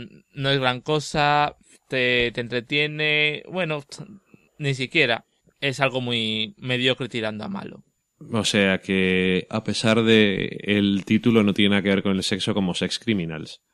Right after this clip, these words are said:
Speaker 1: No, no, esto es más historia de superhéroes, pero que, mm, hay sexo por ahí. Mm.
Speaker 2: O sea, me lo, es que me estoy imaginando eso, eh,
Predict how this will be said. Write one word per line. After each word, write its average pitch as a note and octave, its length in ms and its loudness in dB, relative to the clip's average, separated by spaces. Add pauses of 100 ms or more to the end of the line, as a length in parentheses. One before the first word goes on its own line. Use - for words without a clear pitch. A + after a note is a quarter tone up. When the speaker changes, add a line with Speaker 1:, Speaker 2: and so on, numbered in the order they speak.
(220)
Speaker 1:
No, B2+ 300 -6 (160)
no, A#2+ 220 -4
esto A2 180 -6
es A#2 80 -4
más B2+ 560 0 (340)
historia C#3 300 2
de D3+ 60 2
superhéroes, C#3 600 0
pero G#2+ 840 -2 (220)
que, G#2+ 640 -2
mm, G#2+ 360 -14 (400)
hay B2 240 2
sexo - 360 -6
por G#2+ 160 -8
ahí. G2+ 220 -8 (380)
Mm. G#2+ 260 -8
Speaker 2:
O G#2+ 60 0
sea, F#2 1000 0 (340)
me A2 200 0
lo, G2 280 4
es G2+ 120 -2
que - 80 2
me A#2 60 4
estoy A#2 140 0
imaginando G2+ 600 2
eso, E2+ 480 -4
eh, E2+ 320 -6